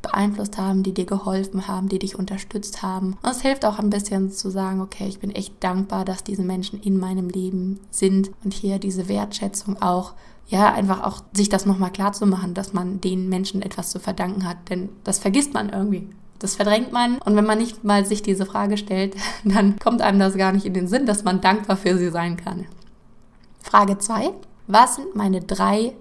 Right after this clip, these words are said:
wichtigsten Erkenntnisse in diesem Jahr gewesen? Ja, also hier drei wichtige Erkenntnisse, die du dieses Jahr hattest. Und ein kleiner Hinweis, Erkenntnisse kommen meistens aus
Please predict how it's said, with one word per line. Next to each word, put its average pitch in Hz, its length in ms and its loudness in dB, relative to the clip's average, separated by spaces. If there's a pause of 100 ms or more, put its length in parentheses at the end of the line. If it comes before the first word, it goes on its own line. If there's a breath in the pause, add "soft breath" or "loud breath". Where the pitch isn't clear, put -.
(140)
wichtigsten 226 920 -2
Erkenntnisse 202 800 2
in 196 140 0
diesem 180 300 -4
Jahr 180 260 -2
gewesen? - 560 -12 (160)
Ja, 233 180 -2 (500 loud breath)
also 202 160 2
hier 208 260 -2
drei 214 600 2 (160)
wichtige 202 480 0
Erkenntnisse, 208 640 -4
die 190 160 -4
du 190 120 -4
dieses 180 380 -6
Jahr 190 200 -2
hattest. 208 420 -6
Und 185 320 -2
ein - 120 -6
kleiner 190 320 0
Hinweis, 196 500 2
Erkenntnisse 202 880 -4
kommen 208 560 4
meistens 190 600 0
aus 180 300 -4